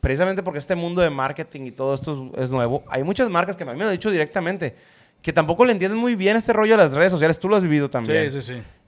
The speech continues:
Speaker 1: Y, y se han tomado, y han tomado riesgos sin mucho conocimiento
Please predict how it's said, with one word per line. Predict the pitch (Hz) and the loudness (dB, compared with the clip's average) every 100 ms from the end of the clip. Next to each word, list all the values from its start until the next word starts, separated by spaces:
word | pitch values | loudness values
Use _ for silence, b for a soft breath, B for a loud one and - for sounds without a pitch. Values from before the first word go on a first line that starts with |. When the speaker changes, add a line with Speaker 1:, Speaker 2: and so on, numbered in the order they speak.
| _ | _
Speaker 1:
Y, | - 185 190 190 - | -4 0 0 0 -4
y | 175 | 0
se | 175 | 2
han | 175 | 2
tomado, | 220 226 233 | 2 4 4
y | 226 | 4
han | 180 185 | 2 4
tomado | 226 226 233 | 2 6 4
riesgos | 214 196 175 180 175 - - | 6 4 4 2 0 -2 -10
sin | 196 226 | -6 -4
mucho | 233 226 220 | -4 -4 -2
conocimiento | 190 147 143 127 110 110 | 0 -2 -4 -4 -6 -10